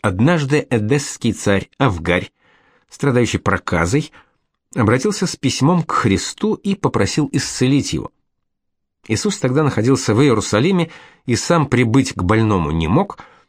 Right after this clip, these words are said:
но послал апостола Фаддея, который полностью вылечил правителя. В знак признательности Авгарь отправил в Иерусалим живописца, чтобы тот написал портрет Спасителя.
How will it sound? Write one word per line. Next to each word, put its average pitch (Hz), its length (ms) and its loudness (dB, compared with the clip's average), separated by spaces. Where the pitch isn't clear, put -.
но 170 180 4
послал 143 600 0
апостола 170 640 0
Фаддея, 117 760 0
который 98 320 -2
полностью 180 580 -2
вылечил 107 460 0
правителя. 98 500 0
В 104 80 0
знак 101 300 0
признательности 127 720 0
Авгарь 139 320 2
отправил 165 400 2
в 127 160 2
Иерусалим 110 500 2
живописца, 113 760 0
чтобы 82 280 0
тот 147 220 -2
написал 127 360 0
портрет 101 560 0
Спасителя. - 600 -6